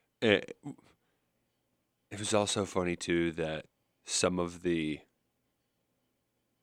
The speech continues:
to see where some of the others felt, like, Vandy's ranked lower than the mac schools.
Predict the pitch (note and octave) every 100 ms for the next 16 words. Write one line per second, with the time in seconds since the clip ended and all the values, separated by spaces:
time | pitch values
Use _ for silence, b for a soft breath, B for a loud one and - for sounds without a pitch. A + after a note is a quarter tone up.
0 | - G#2+ - G#2 - G2+ F2 E2 D#2 F2+
1 | G2 - G#2+ G2+ F#2 G2+ A2 G#2 F#2 F#2
2 | F2 E2+ E2 E2 E2 D#2+ D#2 D2+ - -
3 | - - -